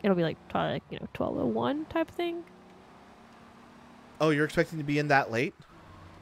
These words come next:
Speaker 1: I swear to God, I've told him this, like, four times. I, you're picking me up at the airport at midnight. <laughs>
Speaker 2: Are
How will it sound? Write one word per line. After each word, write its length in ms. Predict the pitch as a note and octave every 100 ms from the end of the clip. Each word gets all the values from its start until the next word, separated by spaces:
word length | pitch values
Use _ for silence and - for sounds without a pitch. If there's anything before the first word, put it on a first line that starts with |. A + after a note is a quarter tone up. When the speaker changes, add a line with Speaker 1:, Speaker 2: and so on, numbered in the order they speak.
| - - - - - - - - - - - -
Speaker 1:
I 160 | A3+ G#3+ - - -
swear 340 | - - B3
to 40 | A#3
God, 240 | G#3+ F3+
I've 120 | F3+
told 260 | - A#3 A3+
him 180 | A3+ A3
this, 200 | F3+ -
like, 160 | F3+
four 280 | - A#3+ A3+
times. 260 | B3 F#3+ E3+ -
I, 200 | E3+ E3 - - - - -
you're 80 | G4
picking 300 | A4+ F#4 C#4
me 80 | C4+
up 140 | D4 B3+
at 60 |
the 80 | G#3+
airport 300 | C4 B3+ A3+
at 120 | C#3
midnight. 580 | G#3+ A#3 A#3+ A#3+ B3+ G3 - - - - - - - - - - - - -
<laughs> 240 | F4 -
Speaker 2:
Are 80 | G4